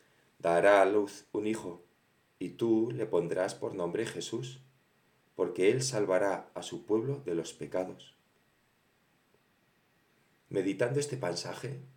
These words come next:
y tantos otros parecidos, podríamos preguntarnos, ¿por qué? ¿Por qué?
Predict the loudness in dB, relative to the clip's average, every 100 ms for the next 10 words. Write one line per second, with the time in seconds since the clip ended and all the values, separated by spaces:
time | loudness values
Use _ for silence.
0 | _ -10 -4 -2 0 -2 0 0 0 -6
1 | -4 -2 -2 -4 -6 -6 -10 -18 _ _
2 | _ _ _ _ _ _ _ _ 4 4
3 | 2 0 0 0 0 0 -2 -2 -2 -8
4 | -14 -20 _ _ _ _ _ _ _ 2
5 | 4 4 2 -2 -6 _ _ _ _ _
6 | _ _ _ _ _ _ _ _ _ _
7 | -2 -2 0 -4